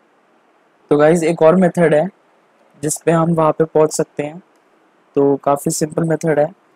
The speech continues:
तो अब यहाँ आपके कीबोर्ड पे Windows का बटन होगा, आप एक बार उसको क्लिक कीजिए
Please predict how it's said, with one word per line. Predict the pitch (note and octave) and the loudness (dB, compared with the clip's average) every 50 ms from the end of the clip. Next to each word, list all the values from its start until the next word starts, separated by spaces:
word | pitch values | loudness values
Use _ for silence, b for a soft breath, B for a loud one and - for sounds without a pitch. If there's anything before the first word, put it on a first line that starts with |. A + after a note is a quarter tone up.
| _ _ _ _ - | _ _ _ _ -4
तो | - C#3 C#3+ C#3+ D3 C#3 | -2 0 0 2 2 0
अब | C#3 C#3+ - C3+ C#3+ D3 | 0 2 2 0 0 2
यहाँ | D3+ D3+ D3+ D3 _ - | 0 0 0 -2 _ 0
आपके | - C3 B2+ _ - E3+ | 0 0 0 _ -4 -6
कीबोर्ड | - - F3+ F3 E3 D#3+ E3 D#3+ | -4 -2 0 2 2 2 2 2
पे | E3 E3 | 0 -2
Windows | E3 E3 E3 E3 E3 D#3+ D#3+ D#3+ | 0 0 0 0 0 0 0 0
का | - F3 E3 D#3+ | 0 0 0 0
बटन | D#3+ D#3+ D3+ - D#3 D#3+ | 2 0 -2 -2 -2 -4
होगा, | D3+ D3 D3 D#3+ F#3 - _ - | -4 -4 -4 -4 -6 -8 _ -6
आप | - C#3+ - - | -6 -4 -2 -2
एक | C#3 D3 | -4 -2
बार | D3+ D3+ | -2 -4
उसको | D3+ D3+ - - D#3 D#3+ | -4 -4 -6 -6 -8 -8
क्लिक | - D#3+ D3+ - - | -8 -10 -14 -12 -10
कीजिए | D3 D3 C#3+ D3+ E3+ | -10 -10 -8 -10 -12